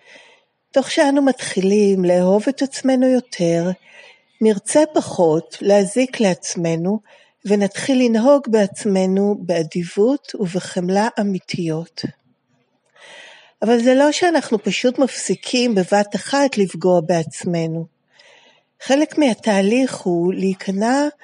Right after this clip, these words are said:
ולוותר על הצורך הזה לכוח העליון שלנו, מתוך ידיעה שנודרך איך לאהוב את עצמנו. בין אם מהר ובין אם לאט,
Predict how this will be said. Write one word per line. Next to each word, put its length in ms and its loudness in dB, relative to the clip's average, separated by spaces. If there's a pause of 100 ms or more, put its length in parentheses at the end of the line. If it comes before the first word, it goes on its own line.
(320)
ולוותר 680 2
על 100 4
הצורך 680 0
הזה 340 -2 (460)
לכוח 540 0
העליון 420 0
שלנו, 720 -4 (480)
מתוך 320 0
ידיעה 480 0
שנודרך 1080 -2 (380)
איך 240 -2
לאהוב 380 2
את 140 -2
עצמנו. 600 -4 (680)
בין 240 2
אם 120 2
מהר 560 2 (120)
ובין 320 0
אם 120 2
לאט, 560 -2